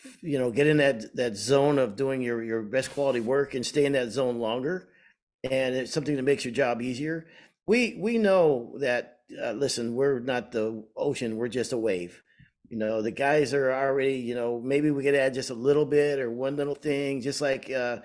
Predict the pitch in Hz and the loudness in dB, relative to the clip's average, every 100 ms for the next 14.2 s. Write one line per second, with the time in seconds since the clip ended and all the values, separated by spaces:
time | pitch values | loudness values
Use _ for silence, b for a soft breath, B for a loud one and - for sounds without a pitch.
0 | B _ 127 139 135 - 147 151 147 143 | B _ -2 2 2 0 0 0 0 0
1 | 135 135 135 - 123 147 139 151 147 131 | 0 0 0 -4 -4 -2 0 -2 -2 -6
2 | 123 147 151 156 160 131 143 135 135 139 | -6 -2 -2 0 0 4 4 2 0 0
3 | 135 143 131 B - 180 214 196 180 175 | -2 -4 -4 B -2 0 2 2 2 2
4 | 160 135 135 123 175 170 131 - b b | 2 2 0 0 -2 -4 -8 -14 b b
5 | - 123 - 170 165 147 - 156 143 139 | -6 -4 -2 0 0 0 2 4 4 2
6 | 123 151 156 165 170 170 160 165 147 160 | 0 0 0 -2 -2 -6 -6 -6 0 2
7 | 170 175 165 - B B B _ _ 139 | 2 0 0 -4 B B B _ _ -2
8 | 143 156 156 175 165 147 143 135 143 131 | 2 2 2 2 4 2 2 0 -2 -2
9 | 135 131 131 117 90 87 b b b b | 0 0 -2 -6 -8 -10 b b b b
10 | _ 113 110 110 101 104 117 110 110 110 | _ -8 -4 -4 -6 -6 -2 0 2 2
11 | 107 104 - - _ _ 120 117 82 135 | 0 -4 -10 -20 _ _ -6 -4 -2 0
12 | 85 131 - 147 110 131 120 - 120 113 | 0 -2 -2 -2 0 0 0 -4 -2 0
13 | 107 101 - _ - 135 123 131 107 135 | 0 -4 -8 _ -10 -4 -2 -2 -2 -2
14 | 123 117 | -2 -4